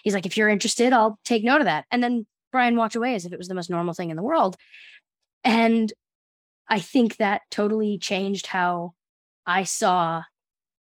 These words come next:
the next kind of phase of, of my career as a seventeen-year-old architecture student, right?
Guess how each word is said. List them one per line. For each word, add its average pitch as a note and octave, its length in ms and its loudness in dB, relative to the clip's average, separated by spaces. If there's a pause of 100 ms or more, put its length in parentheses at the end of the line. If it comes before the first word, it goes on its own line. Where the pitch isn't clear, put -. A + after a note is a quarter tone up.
(480)
the G#3 200 -2
next G3+ 460 -2
kind G3 180 -4
of F3+ 80 -6
phase F3 280 -4
of, E3 240 -10 (140)
of E3 300 -4 (260)
my E3+ 460 0
career D#3+ 480 -6
as E3 180 -2
a D3+ 180 -8 (300)
seventeen-year-old E3 920 -6
architecture F3 400 -2
student, D3 300 -4
right? F3 220 0